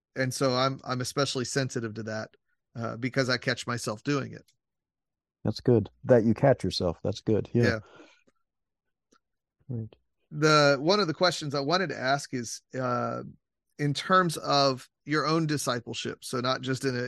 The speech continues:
Speaker 1: in a general sense,
Speaker 2: Mm-hmm.
Speaker 1: but in a very personal sense, uh, how has this passage, uh, inter-, h-, has it driven your discipleship individually,
Speaker 2: Mm-hmm.
Speaker 1: uh, either over time or if there's just a short time period, a, a particular set of events that you wanna relate, something like that?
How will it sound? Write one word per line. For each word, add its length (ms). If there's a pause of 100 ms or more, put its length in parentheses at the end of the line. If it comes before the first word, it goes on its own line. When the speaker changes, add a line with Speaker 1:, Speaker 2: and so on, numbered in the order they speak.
Speaker 1:
in 60
a 80
general 320
sense, 320
Speaker 2:
Mm-hmm. 80
Speaker 1:
but 100
in 60
a 60
very 200
personal 480
sense, 400 (480)
uh, 320 (260)
how 200
has 220
this 160
passage, 760 (420)
uh, 280 (240)
inter-, 340
h-, 280
has 240
it 280
driven 520
your 360
discipleship 960
individually, 1040 (140)
Speaker 2:
Mm-hmm. 280
Speaker 1:
uh, 200
either 280
over 280
time 540
or 140
if 180
there's 260
just 240
a 40
short 280
time 260
period, 380
a, 240
a 40
particular 500
set 200
of 80
events 320
that 160
you 60
wanna 180
relate, 380
something 280
like 200
that? 160